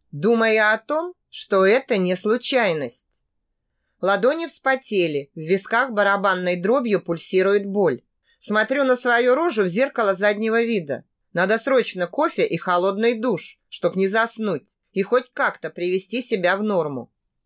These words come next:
Через несколько минут заезжаю на подземную парковку городской квартиры. Надо бы вызвать кого-нибудь из ребят, чтоб сели за руль. Сам не доеду точно.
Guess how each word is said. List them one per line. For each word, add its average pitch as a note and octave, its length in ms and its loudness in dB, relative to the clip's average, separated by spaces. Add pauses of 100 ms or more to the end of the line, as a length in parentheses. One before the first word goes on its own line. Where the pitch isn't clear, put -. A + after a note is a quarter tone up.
(580)
Через A#3 280 0
несколько C4 480 0
минут C#4 300 2
заезжаю A3+ 520 2
на G#3+ 120 0
подземную G#3+ 560 0
парковку A3 500 -4
городской F#3 480 0
квартиры. G#3 720 -2 (320)
Надо A#3 260 2
бы C#4+ 160 0
вызвать B3+ 380 0
кого-нибудь A#3+ 560 0
из A3+ 140 -2
ребят, G3+ 400 0
чтоб - 200 -4
сели G3+ 280 0
за G3+ 240 0
руль. D#3 260 -4 (240)
Сам F#3+ 320 0
не G#3 100 0
доеду A3 480 0
точно. D#3 560 -4